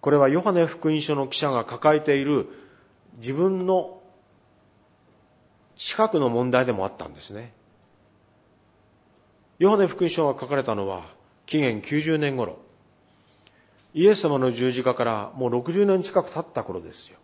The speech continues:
教会はあちこちにもう出来上がっていましたけども、まだまとまりがありません。それぞれの教会は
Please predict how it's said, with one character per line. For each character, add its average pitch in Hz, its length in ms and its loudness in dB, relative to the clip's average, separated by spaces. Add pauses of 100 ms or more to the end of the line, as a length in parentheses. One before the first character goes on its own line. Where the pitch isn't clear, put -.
(2000)
教 143 180 2
会 131 220 2
は 123 320 -2 (540)
あ 123 100 -4
ち - 100 -8
こ 147 120 0
ち 139 160 -2
に 107 200 -8 (160)
も 113 180 -6
う - 20 -12
出 113 120 -2
来 113 60 -10
上 139 140 -2
が 151 80 -2
っ 147 100 -8
て 120 80 -4
い 110 80 -4
ま 113 100 -6
し - 60 -12
た 104 140 -6
け 101 80 -6
ど 92 100 -10
も、 101 320 -8 (640)
ま 131 100 -2
だ 123 120 2
ま 113 160 0
と 147 100 -2
ま 143 100 4
り 139 120 0
が 120 320 -4
あ 117 100 -8
り 127 80 -2
ま 131 140 -2
せ 120 140 -6
ん。 92 40 -12 (880)
そ - 160 0
れ 147 80 6
ぞ 139 120 2
れ - 20 2
の 117 140 -2
教 131 200 0
会 123 240 -4
は 120 140 -2